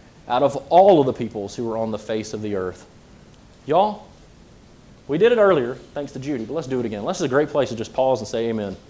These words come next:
We're Baptists. We need to do this every now and then, right? Amen. This is a great place to say amen. So, so how does this work? All right, how does this work in the new covenant? 'Cause again, Nick,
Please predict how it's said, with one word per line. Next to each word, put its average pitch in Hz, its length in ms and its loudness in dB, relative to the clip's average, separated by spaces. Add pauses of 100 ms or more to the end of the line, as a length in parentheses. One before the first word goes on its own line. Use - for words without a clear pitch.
(340)
We're 185 100 4
Baptists. 156 380 6
We 143 120 0
need 156 100 -2
to 135 80 -4
do 135 140 0
this 120 160 -6
every 110 160 -4
now 107 100 -6
and 101 80 -8
then, 101 100 -10
right? 117 200 -2
Amen. 151 320 0 (240)
This 226 100 2
is 226 40 2
a 220 60 6
great 214 200 8
place 226 180 8
to - 80 -2
say 220 220 10
amen. 220 260 6 (480)
So, - 240 4 (200)
so 202 120 4
how 247 260 6
does 226 140 6
this 190 180 0
work? 123 320 0 (140)
All 151 60 2
right, 151 80 0
how 254 280 4
does 226 160 8
this 180 200 4
work 160 240 6
in 156 80 2
the 170 80 4
new 233 160 6
covenant? 117 340 4
'Cause 165 140 -4
again, 156 240 0
Nick, 214 320 0